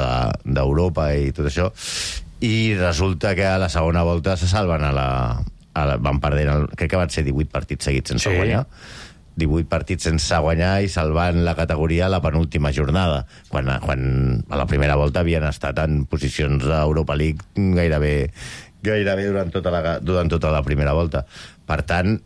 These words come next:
Speaker 1: el que hauria de fer l'Espanyol, que suposo que el que intentaran buscar, és buscar la regularitat. És a dir, buscar el punt mig, però,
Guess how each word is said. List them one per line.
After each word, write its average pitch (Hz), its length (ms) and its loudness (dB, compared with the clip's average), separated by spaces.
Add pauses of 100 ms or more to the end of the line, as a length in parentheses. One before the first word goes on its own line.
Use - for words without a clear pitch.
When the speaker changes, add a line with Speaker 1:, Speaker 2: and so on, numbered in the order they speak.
Speaker 1:
el 90 300 2
que 82 100 -2
hauria 85 280 2
de 80 80 -4
fer 92 80 0
l'Espanyol, 90 580 0
que 80 100 -2
suposo 71 300 -2
que 76 80 0
el 82 100 0
que 82 140 -2
intentaran 78 340 0
buscar, 80 240 0
és 87 60 0
buscar 92 240 -2
la 98 100 2
regularitat. 87 720 0 (480)
És 80 160 0
a 80 80 2
dir, 76 400 2
buscar 78 280 0
el 82 120 0
punt 92 180 0
mig, 98 460 0
però, 110 400 0